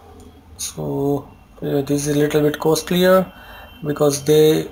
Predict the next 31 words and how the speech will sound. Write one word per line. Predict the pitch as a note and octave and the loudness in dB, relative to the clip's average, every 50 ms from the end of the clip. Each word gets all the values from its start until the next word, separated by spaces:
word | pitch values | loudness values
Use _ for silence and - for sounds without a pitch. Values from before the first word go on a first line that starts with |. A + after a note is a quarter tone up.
| - - | -12 -4
they | D3+ D3 D3 | 0 0 2
have | C#3 D3 D3+ D3 D3 | 2 2 2 0 0
two | - E3+ E3+ | -2 -2 -4
socket | E3 - - - E3+ E3 - - F3+ F3+ F3+ - - - - - | -4 -4 -4 -4 -6 -4 0 0 0 0 0 -2 -8 -14 -12 -6
on | - E3+ E3 E3 E3 | -4 -2 -2 -2 0
that, | F3 F#3 G3 G#3 G3+ - | 2 2 2 2 0 -2
one | E3+ D3+ D3+ D3+ D3 | -2 -2 0 0 -2
for | - - D3+ D3+ D3+ D3+ D3+ D3+ D3+ D3+ D3 D#3+ - - - - - - - - - | -2 0 0 2 4 4 4 4 4 2 0 -4 -12 -18 -20 -20 -20 -20 -20 -20 -10
three | - D3+ D#3 | -6 -4 -4
point | D3+ - D#3+ D#3+ D3+ - | -2 -2 -2 -2 0 0
five | - D#3+ D#3+ D#3+ | 0 0 2 2
M | D#3+ D#3+ D#3+ E3 E3 E3 | 0 0 0 0 0 -2
M | E3 D3+ | -2 -2
jack | C#3+ E3 F#3+ A3 G#3+ - - - - - - _ | 0 0 0 0 0 -4 -10 -16 -18 -20 -20 _
and | - D#3 D3 C#3 | -10 -8 -4 -4
one | C#3+ D3 D3 C#3 | -2 -4 -4 -2
for | - D3 D3 | -2 0 0
U | D3 D3+ D#3+ | 0 0 0
S | E3+ E3 - - | -2 -2 -2 -4
B, | E3+ F#3 G#3 A#3 - - - - - - - - - - - _ - - - - - - - - - - | -2 -2 -2 -2 -4 -6 -14 -20 -20 -20 -20 -20 -20 -20 -20 _ -20 -20 -20 -20 -20 -20 -20 -20 -16 -10
uh, | - D3+ C#3+ C#3 | -6 -4 -4 -2
micro | C#3 D3 D3 D3 D3+ D#3+ | 0 2 0 2 2 0
U | D#3+ D#3+ E3 E3 | 0 0 -2 -4
S | D#3+ - | -4 -6
B | - E3+ D#3+ | -6 -6 -6
we | D#3+ | -6
can | - E3 E3 D#3 | -6 -6 -6 -6
say. | - - F#3 G3+ A#3 - - - - - - _ _ _ _ - _ - - - - - - - - - - - - - - - | -4 -4 -2 -4 -4 -4 -10 -16 -20 -20 -20 _ _ _ _ -20 _ -20 -20 -20 -20 -20 -20 -20 -20 -20 -20 -20 -20 -20 -20 -18
So | - - - - D#3 D3 D3 D3 D3 D3 D3+ - D#3+ | -14 -12 -6 -2 0 2 2 2 2 0 0 0 0
out | D#3+ E3 E3 - | 0 0 0 -2
here | - - F3+ F#3 F#3+ F#3+ F#3+ F#3+ F#3+ F3+ F3+ | -2 -2 0 2 4 6 6 6 6 4 0